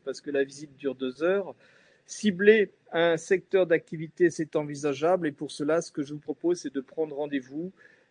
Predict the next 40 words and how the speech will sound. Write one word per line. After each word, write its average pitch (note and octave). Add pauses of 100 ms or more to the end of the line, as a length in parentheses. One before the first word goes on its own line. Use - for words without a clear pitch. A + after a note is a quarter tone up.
(100)
euh, B2+
en C3
me C#3
demandant, C#3+
hein, B2
directement C3+
auprès C#3
du C#3
standard. B2+
Hein, A#2+
vous, A#2
vous A#2
évoquez B2+
que D3
vous A#2+
aviez B2
participé -
à B2+
ce -
live. A#2 (420)
Et C#3
là, D#3+
je D#3+
propose, E3
euh, B2+
des B2+
rendez-vous, D3
euh, B2+
dans C3
les B2+
trois D#3+
premiers D#3
jours D#3
des C#3
vacances C#3+
scolaires C#3+
du C3+
mois C#3
de -
février. C3